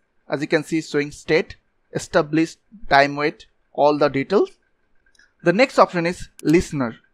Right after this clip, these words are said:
That means it will show all the T C P and U D P details, uh, which is connected right now on your computer. Also, you can click on this option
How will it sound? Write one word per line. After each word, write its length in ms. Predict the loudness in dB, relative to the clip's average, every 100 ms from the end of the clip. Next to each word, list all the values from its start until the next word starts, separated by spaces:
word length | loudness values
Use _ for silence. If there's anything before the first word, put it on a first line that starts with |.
| _ _ _ 0
That 260 | 0 0
means 340 | -4 -4 -8 -20 _ _ -10
it 220 | -10 -4
will 140 | -4 -2
show 420 | 2 2 2 0 4
all 240 | 6 8
the 260 | 6 6 2
T 120 | -8 -6
C 120 | -8
P 240 | -8 -2
and 180 | -2 0
U 140 | -2
D 120 | -2 0
P 120 | 0
details, 540 | -2 4 4 4 -2 _ _ -4
uh, 140 | -4
which 300 | -4 -8 -6
is 120 | -4
connected 500 | -2 -2 0 0 -2 -2
right 300 | -2 0 0
now 220 | -2 -2 -6
on 140 | -6
your 100 | -4
computer. 560 | -4 -6 -8 -8 -12 -14 _ _ -20 _ _ _ _
Also, 240 | -2 0 0
you 60 |
can 160 | 0 0
click 220 | 2 2
on 180 | 2 2
this 340 | -2 -2 -14 _ _
option 500 | 0 2 -2 -2 -6